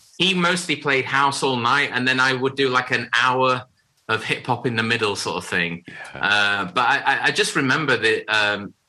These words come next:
Speaker 1: that it was always that Jamiroquai track. That was always the one where the, the, the room went nuts, just went crazy. And, and I think w-, one of the other reasons why it was such a good track was it was such a long intro.
Speaker 2: Yeah.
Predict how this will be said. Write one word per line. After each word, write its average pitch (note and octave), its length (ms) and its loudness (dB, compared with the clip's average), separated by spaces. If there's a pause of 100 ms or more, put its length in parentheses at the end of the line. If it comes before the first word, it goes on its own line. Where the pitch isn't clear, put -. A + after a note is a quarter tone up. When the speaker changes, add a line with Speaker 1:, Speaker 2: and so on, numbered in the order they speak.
(380)
Speaker 1:
that - 480 -4
it C3 140 0
was C3+ 220 -2
always D3+ 440 0
that G2 200 -4
Jamiroquai A2 720 0
track. G#2+ 420 -2
That G2+ 140 -2
was - 300 -4
always E3+ 600 0
the B2+ 100 0
one A2+ 440 0
where G2 380 -2 (280)
the, A2 280 0
the, A2 240 2
the A2 160 0
room B2+ 380 0
went G2+ 200 0
nuts, - 680 -4
just - 240 -4
went G2 180 -2
crazy. G2+ 760 -2 (640)
And, C3 200 0
and D#3 120 2
I - 20 2
think G3+ 280 0
w-, D#3+ 300 -2
one G3 140 4
of A3+ 80 4
the F3 140 2
other F#3+ 120 2
reasons B2+ 320 -2
why A2 120 4
it G2+ 80 0
was G#2 120 -4
such - 200 -4
a A#2 40 -2
good A2 160 -4
track G#2+ 200 0
was A#2 160 -4
it A2+ 80 -2
was A#2 160 -2
such - 400 -2
a B2+ 80 2
long B2+ 200 2
intro. A#2+ 640 -2
Speaker 2:
Yeah. E2+ 280 0